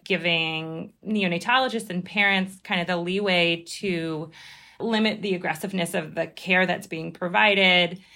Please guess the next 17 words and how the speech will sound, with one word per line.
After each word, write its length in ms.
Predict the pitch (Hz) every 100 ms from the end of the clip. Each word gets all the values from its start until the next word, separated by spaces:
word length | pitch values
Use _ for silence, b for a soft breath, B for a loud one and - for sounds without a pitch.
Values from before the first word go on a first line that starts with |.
| B B
in 180 | 214
situations 600 | 190 196 - 175 175 175 190
where 120 | 165
it 220 | - -
sort 160 | 196 170
of 120 | 156
seems 400 | - 170 160 156
subjectively 540 | 185 170 156 165 160
appropriate 520 | 156 180 165 160 -
to 100 | -
do 220 | 175 269 262
that. 420 | 180 147 151 - _
But, 360 | 214 190 175 -
you 120 | 208
know, 380 | 170 151 - - 190
certainly, 500 | - 214 196 190 170
like, 400 | 160 160 170